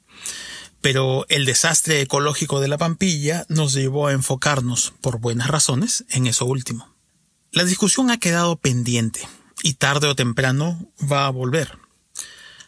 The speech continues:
¿Cómo mejorar la capacidad adquisitiva de los hogares peruanos,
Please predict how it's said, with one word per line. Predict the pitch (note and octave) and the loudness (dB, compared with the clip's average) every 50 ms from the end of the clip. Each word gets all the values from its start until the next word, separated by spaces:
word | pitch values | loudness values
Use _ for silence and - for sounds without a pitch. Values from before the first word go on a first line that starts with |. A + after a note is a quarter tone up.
| - _ _ _ _ _ _ | -20 _ _ _ _ _ _
¿Cómo | - - C4+ C#4 C4 C4+ C#4 B3+ | -2 0 0 2 2 2 2 2
mejorar | A3 E3+ - - D3+ D3 D#3 E3 E3 D#3 | 2 0 0 0 -2 0 0 0 0 0
la | D3 C#3 C3+ | -2 -4 -4
capacidad | - - C#3 - C3+ C3 - - C3+ C3 D3 D#3 D#3+ | -4 -4 -4 -4 0 0 0 0 2 0 0 0 2
adquisitiva | E3 D3+ C#3 - - C3+ C3 - C#3 B2+ - - D3+ C#3+ C3+ B2+ | 0 -2 -2 -2 0 0 0 0 0 -2 -2 -2 -2 0 0 0
de | B2+ B2 | 0 0
los | B2 B2 - C3+ | 0 -2 0 0
hogares | B2 B2+ C3 C3+ B2+ | 0 -2 -2 -2 -4
peruanos, | - - B2+ A#2 A2+ A2+ D#3 B3 C#4 - - - | -2 -2 -2 0 0 0 0 0 0 -2 -4 -4